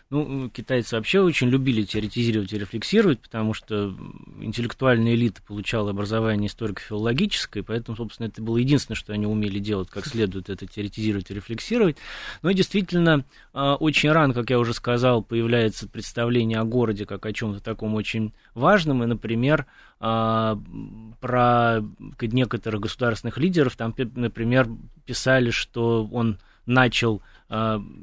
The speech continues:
пахать землю, строить города. То есть это был такой маркер цивилизации, вот, маркер государства, что, кстати, между прочим, соответствует нашим представлениям о государстве. У нас обычно маркером государства считается, один из важных — это как раз наличие города. То есть здесь древние китайцы, в общем, примерно одинаково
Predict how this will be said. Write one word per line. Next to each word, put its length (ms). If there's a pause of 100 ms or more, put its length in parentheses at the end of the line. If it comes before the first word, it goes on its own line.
(320)
пахать 380
землю, 360
строить 380
города. 460
То 100
есть 160
это 180
был 140
такой 220
маркер 400
цивилизации, 800
вот, 200
маркер 380
государства, 400
что, 120
кстати, 280
между 140
прочим, 240
соответствует 680
нашим 520
представлениям 760
о 220
государстве. 580
У 40
нас 180
обычно 320
маркером 400
государства 580
считается, 680
один 260
из 80
важных — 380
это 120
как 140
раз 160
наличие 380
города. 340
То 60
есть 100
здесь 240
древние 380
китайцы, 420
в 40
общем, 180
примерно 400
одинаково 580